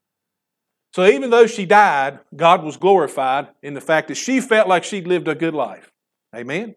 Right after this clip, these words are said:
<coughs> Then I had another grandmother whose cir-, situation was completely different. Little known to a lot of people, she had a very hard life. Behind the scenes, behind closed doors, things were hard for her.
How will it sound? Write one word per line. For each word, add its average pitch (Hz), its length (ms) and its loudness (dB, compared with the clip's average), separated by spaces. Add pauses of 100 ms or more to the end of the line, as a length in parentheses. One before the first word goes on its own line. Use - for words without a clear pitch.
(920)
<coughs> - 20 0 (960)
Then 214 120 -2
I 214 40 2
had 214 140 2
another 226 280 2
grandmother 160 640 -4 (760)
whose 170 220 -2
cir-, 175 280 0
situation 175 680 0
was 170 100 -6
completely 175 440 -2
different. 190 400 2 (880)
Little 202 280 6
known 202 340 2
to 190 100 0
a 180 80 6
lot 202 260 6
of 190 120 -10
people, 170 540 -4 (460)
she - 180 -6
had 226 140 4
a 185 80 2
very 208 240 6
hard 170 300 6
life. 117 500 -6 (300)
Behind 226 360 0
the 185 60 -6
scenes, 202 540 -4 (680)
behind 214 340 -2
closed 190 300 2
doors, 170 260 -4
things 196 280 0
were 156 100 -2
hard 196 280 2
for 127 160 -8
her. 117 320 -8